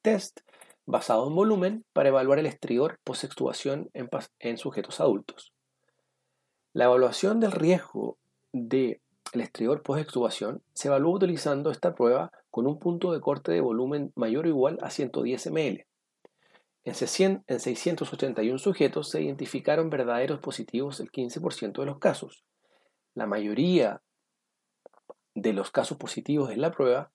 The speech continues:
se observaron en mujeres y sujetos con lesión cerebral aguda. Los autores descubrieron que un volumen de fuga,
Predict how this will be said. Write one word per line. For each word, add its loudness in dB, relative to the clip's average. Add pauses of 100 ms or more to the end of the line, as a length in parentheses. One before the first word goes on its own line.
se -12
observaron 2
en -4
mujeres -2
y -8
sujetos -4
con -4
lesión -4
cerebral -4
aguda. -2 (1200)
Los 0
autores 4
descubrieron 2
que -2
un -2
volumen 4
de -2
fuga, 0